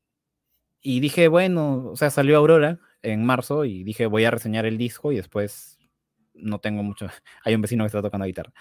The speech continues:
Eh, y después de eso no, no tengo mucho más que hacer para el canal, así que, bueno, pues estará en stand-by mientras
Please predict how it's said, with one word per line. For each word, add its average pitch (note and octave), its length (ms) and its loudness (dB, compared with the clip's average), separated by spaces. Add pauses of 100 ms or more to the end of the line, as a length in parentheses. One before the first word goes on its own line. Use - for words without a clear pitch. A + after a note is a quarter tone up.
(460)
Eh, G2+ 220 -4 (160)
y B2+ 140 0
después C#3 340 4
de D3 160 6
eso D3 220 0
no, C#3 480 0 (480)
no A#2+ 360 -2
tengo G#2+ 1000 -2 (560)
mucho B2+ 500 -2
más B2 140 2
que C3 80 -2
hacer B2 240 2
para A2 180 4
el G2 60 -2
canal, D3 480 -2
así G#2+ 180 -10
que, A2 160 -4
bueno, A2 280 -2
pues G2+ 180 -10
estará G#2 320 -2
en A2 60 -2
stand-by G#2+ 540 -2
mientras - 580 -10